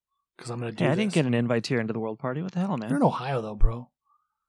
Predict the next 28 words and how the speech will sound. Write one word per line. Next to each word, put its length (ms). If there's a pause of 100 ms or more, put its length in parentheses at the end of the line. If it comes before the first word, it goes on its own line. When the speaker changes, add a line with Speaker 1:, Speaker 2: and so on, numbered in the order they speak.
(1040)
Speaker 1:
I 60
wouldn't 140
even 180
invite 240
my 100
best 280
friend. 240
He 60
lives 160
in 80
Arizona. 520 (1120)
It's 120
too 140
far. 420 (1600)
Well, 320 (800)
okay, 160
I'll 160
invite 260
him. 200 (340)
He'd 100
Speaker 2:
Look, 60
I 40
Speaker 1:
go 100
Speaker 2:
don't 80
wanna 140
Speaker 1:
make 80
it. 60
Speaker 2:
go. 540